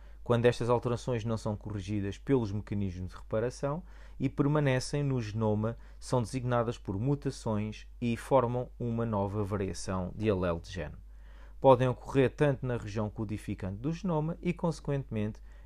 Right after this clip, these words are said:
afetar os genes codificadores de proteínas e a sua função, como na região não codificante.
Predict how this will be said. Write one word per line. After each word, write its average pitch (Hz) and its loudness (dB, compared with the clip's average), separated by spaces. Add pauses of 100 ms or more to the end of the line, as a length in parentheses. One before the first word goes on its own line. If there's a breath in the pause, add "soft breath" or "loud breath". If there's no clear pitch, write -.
afetar 113 4
os 113 -2
genes 107 0
codificadores 120 -2
de - -18
proteínas 123 -2
e 120 -2
a 113 0
sua 104 -2
função, 123 -2 (280 soft breath)
como 151 2
na 151 2
região 117 2
não 101 0
codificante. - -8